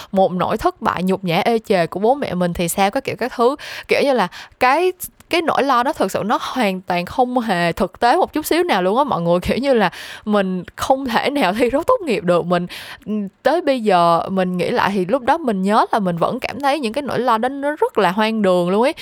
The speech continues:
Nhưng mà mình vẫn không thể nào gạt bỏ cái nỗi lo đó đi được. Tại vì cái áp lực của cái việc thi rớt tốt nghiệp nó quá lớn đi. Cho nên là, kiểu,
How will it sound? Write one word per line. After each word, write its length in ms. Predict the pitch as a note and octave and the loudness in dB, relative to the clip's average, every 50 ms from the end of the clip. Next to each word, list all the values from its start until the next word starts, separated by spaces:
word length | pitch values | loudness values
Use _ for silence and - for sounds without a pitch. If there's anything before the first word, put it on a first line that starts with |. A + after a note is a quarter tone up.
| - - - - | -12 -14 -6 -2
Nhưng 120 | B3+ C4 | 0 0
mà 60 | A#3 | 2
mình 140 | G3+ F#3+ F3+ | 2 0 0
vẫn 120 | F#3 G3 A#3 | -2 -4 -2
không 260 | - - C#4+ C#4 C4 | 0 0 0 0 0
thể 160 | B3 - - | -4 -4 -4
nào 200 | A3+ A#3+ G3+ F3+ | -4 -2 -2 -2
gạt 180 | F3+ E3+ D#3+ - | -2 -2 -2 0
bỏ 180 | - D3+ - A3 | 0 0 0 0
cái 120 | - D4 | -2 -4
nỗi 140 | C4+ - G#3 | -4 -2 0
lo 120 | A#3 A3+ A3 | 0 2 2
đó 120 | A3+ C4 | 2 2
đi 180 | B3 A#3 A#3 A3+ | 2 2 0 2
được. 280 | F#3+ F3+ F3 E3+ - - - - - - - - | 2 2 2 2 0 -4 -12 -18 -18 -10 -4 0
Tại 240 | - - - F3+ | 0 2 2 2
vì 400 | F#3 F3 F#3 F3+ F3+ F3 E3 F3 A3 A#3 _ _ - | 2 2 2 4 2 2 0 -2 -6 -12 _ _ -2
cái 400 | G3+ G3 G#3 A3+ C4 E4 E4+ E4+ | 0 2 2 2 2 2 0 0
áp 280 | - C#4 F4 A4+ - | 0 0 0 0 0
lực 260 | D4+ A#3+ F3+ - _ - | 0 0 0 -2 _ -4
của 120 | - F#3 | -4 -4
cái 180 | - - C#4 C#4 | -2 -2 -2 -2
việc 320 | G#3+ G3 F3 E3+ - _ - - | 0 0 -2 -2 -4 _ -8 -4
thi 200 | - B3 A3+ A3+ A3 | 0 0 2 2 2
rớt 140 | C#4+ E4+ - | 0 0 0
tốt 120 | F4+ F4 | -2 -4
nghiệp 180 | D4+ G#3+ - - | -4 -4 -6 -4
nó 100 | - A#3 | -2 -2
quá 260 | C4 C4 B3 A#3 C4+ | 0 0 2 2 2
lớn 400 | D#4 C#4 B3 A#3 A#3+ C4+ E4 F4 | 2 2 2 2 2 2 0 0
đi. 180 | D4 B3 A#3 A3 - - - - - | 2 0 0 0 -4 -12 -18 -8 -2
Cho 100 | - A#3 | 0 0
nên 220 | A3 G#3 A3+ A3 G#3 | 2 2 2 2 2
là, 140 | G3 F3 D#3+ | 0 0 -2
kiểu, 320 | - - - - B3+ C#4+ | -4 -4 -2 0 -2 -2